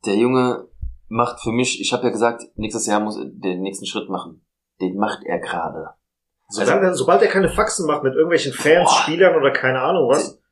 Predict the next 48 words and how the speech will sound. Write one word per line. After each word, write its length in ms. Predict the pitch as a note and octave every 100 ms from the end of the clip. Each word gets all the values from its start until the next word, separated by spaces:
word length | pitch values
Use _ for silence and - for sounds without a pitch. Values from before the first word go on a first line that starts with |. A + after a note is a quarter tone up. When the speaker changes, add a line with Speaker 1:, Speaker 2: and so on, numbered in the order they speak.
| _ _ _ _ _ _
Speaker 1:
In 120 | A2+
diesem 200 | G#2 A2+
Spiel 240 | G#2 A#2 G#2
war 120 | G#2
er 80 | F#2+
unglaublich 460 | G#2 F#2+ F#2 A2+ A3
Speaker 2:
Ja. 60 |
Speaker 1:
gut. 180 | F#2+ F#2
Speaker 2:
Und 160 | - -
Speaker 1:
Also 140 | A2
Speaker 2:
das 80 | D#3+
Speaker 1:
für 40 | E3+
Speaker 2:
auch 40 |
noch 60 | D#3+
Speaker 1:
mich 80 | C3
Speaker 2:
gegen, 340 | D3 D3 D3
äh, 100 | C3
gegen 320 | A#2+ A#2+ A2+
Walker, 360 | G#2 A#2 - A2
der 160 | G#2+ G2+
eigentlich 280 | A#2 C3+
ein 100 | A#2
sehr, 180 | F#2 A2
sehr 100 | C3+
gutes 260 | G#2 A#2 G2+
Spiel 200 | - -
gemacht 340 | C3+ F#2+ F2+ F2
Speaker 1:
Wahnsinn. 60 | C#3 -
Speaker 2:
hat. 60 | _ _
Speaker 1:
Ja, 120 | F#2+
ja, 200 | A2 -
Wahnsinn. 360 | G#2 G#2+ F2 -
Also 160 | - A#2
auch 160 | A2+ -
die 120 | D#3+
beiden 260 | F3 C3 A#2+
haben 140 | A#2
sich 140 | A2+ A2+
ja 80 |
nach 120 | A2 G#2
dem 80 | A2
Spiel 200 | - A2+
umarmt. 340 | G#2+ A2 A2+
Also 120 | A2 A#2+
Speaker 2:
Ja. 200 | B3 C4+
Speaker 1:
das 160 | G#3+ -
war 80 |
ein, 300 | C3+ C3+ C3